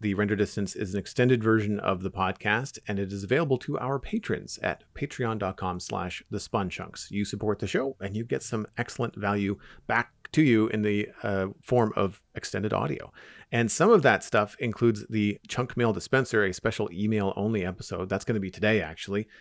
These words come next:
We also do the monthly Minecraft Hangout. That's coming later on this month, usually the last Saturday of the month.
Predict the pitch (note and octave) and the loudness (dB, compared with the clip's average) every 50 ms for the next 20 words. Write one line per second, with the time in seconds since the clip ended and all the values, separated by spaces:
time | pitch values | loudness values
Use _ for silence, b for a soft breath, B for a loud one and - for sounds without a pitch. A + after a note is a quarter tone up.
0 | b b - A#2 B2+ C3+ C#3+ - D#3+ C3+ C#3 C3+ B2+ A2+ A2+ A2+ A#2 B2 C3+ C3 | b b 0 4 4 4 4 4 4 4 6 6 6 6 4 4 4 4 4 2
1 | - C#3+ C#3 C3 A#2+ A2+ A2+ A#2 B2+ A2+ - A#2 G2 F2+ - - - - A2+ C3+ | 2 2 2 4 4 4 4 2 2 2 0 0 0 0 -2 -8 -4 0 2 2
2 | D3 E3 F#3 G3+ F#3+ - - G2+ - - - G#2+ G#2 G2+ G2 G2 F#2+ G2 F#2+ F#2+ | 4 4 2 2 2 0 0 0 0 -2 -2 -2 0 0 0 0 0 0 0 0
3 | F#2+ G2 F#2+ F#2 F2+ F2 - A2+ A2+ A#2+ A#2 - A2+ B2+ C#3 C#3 B2 G#2+ F#2+ F#2 | 0 0 0 -2 -4 -4 -2 0 0 0 0 -2 -2 0 2 2 2 2 2 2
4 | F#2+ F#2+ F#2+ G2+ - - - - - F#2+ G2 G2 F#2+ F#2+ E2+ E2 E2 E2 D#2+ E2+ | 2 2 2 0 -2 -6 -6 -2 0 0 2 2 0 0 -2 -2 -4 -6 -8 -8
5 | E2 E2 E2 F2 F#2 | -6 -6 -4 -6 -6